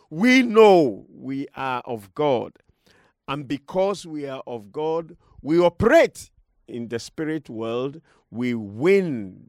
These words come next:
the challenges, the issues that come out of that world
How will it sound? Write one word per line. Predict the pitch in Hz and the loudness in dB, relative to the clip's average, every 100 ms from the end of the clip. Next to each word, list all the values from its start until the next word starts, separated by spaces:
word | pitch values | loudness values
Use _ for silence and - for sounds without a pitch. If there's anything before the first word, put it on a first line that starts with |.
| - | -20
the | 104 | -18
challenges, | - - 139 127 127 117 101 101 - | -18 -10 -8 -6 -8 -10 -14 -18 -14
the | 110 - | -14 -10
issues | 147 139 - 107 90 107 - _ _ _ _ _ _ - | -12 -12 -14 -16 -16 -20 -20 _ _ _ _ _ _ -20
that | 90 110 107 _ _ _ _ | -12 -10 -10 _ _ _ _
come | 160 147 - - | -8 -8 -10 -10
out | 160 143 107 - _ _ | -8 -8 -10 -20 _ _
of | 127 107 | -16 -14
that | 104 98 | -14 -12
world | 110 113 123 104 101 | -4 0 0 -2 -8